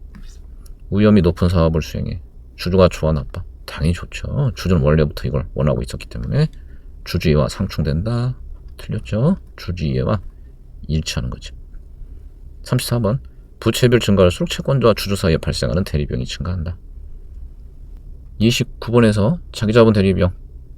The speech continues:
경영자의 지분율이 백 프로 면 아예 대리비용 발생하지 않고 경영자 지분율 낮아지고 외부 주주 지분 높아지면서 자기 자본 대리비용이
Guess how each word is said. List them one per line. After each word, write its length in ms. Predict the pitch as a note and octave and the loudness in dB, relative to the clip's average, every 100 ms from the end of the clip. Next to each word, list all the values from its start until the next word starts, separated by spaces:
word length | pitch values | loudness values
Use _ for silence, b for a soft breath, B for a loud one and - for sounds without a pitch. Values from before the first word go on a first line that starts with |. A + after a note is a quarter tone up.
| - - - - - - | -18 -18 -16 -18 -16 0
경영자의 340 | G#2+ A#2 A2+ | 4 8 8
지분율이 320 | - G#2 G#2 | 6 4 4
백 160 | G2 - | 4 0
프로 180 | - F2 | 2 4
면 220 | F2 D2+ | 6 4
아예 380 | C2+ D2+ D#2+ - - | 6 4 4 0 -2
대리비용 300 | F2 E2+ E2 | 2 4 4
발생하지 420 | D2+ - C#2+ C#2 | 2 2 2 2
않고 520 | B1 B1 - F#2+ G#2 b b b b - | 0 -4 0 2 2 b b b b -10
경영자 360 | - G2 G2+ F#2+ | 2 4 8 6
지분율 580 | E2+ F2 F2+ F2+ F2 - | 4 0 2 4 4 2
낮아지고 800 | - D2 F2+ E2+ D#2+ - A2+ A#2 | 0 4 4 4 0 2 0 2
외부 380 | D2+ E2+ G2 F2+ | 4 4 4 0
주주 360 | - - F#2 | -4 -2 -2
지분 340 | E2+ - F#2 C#2+ | -2 0 0 2
높아지면서 1080 | D2 F2 - F2+ - D#2 C#2+ C2 D#2+ D#2 C#2 b b b b | 2 0 0 0 0 0 2 0 2 2 2 b b b b
자기 200 | - D#2+ | -4 2
자본 300 | E2+ D#2 D2 - - | 4 6 4 0 -4
대리비용이 680 | D#2 D#2 D2 B1+ D2 F#2 | 0 0 0 0 0 0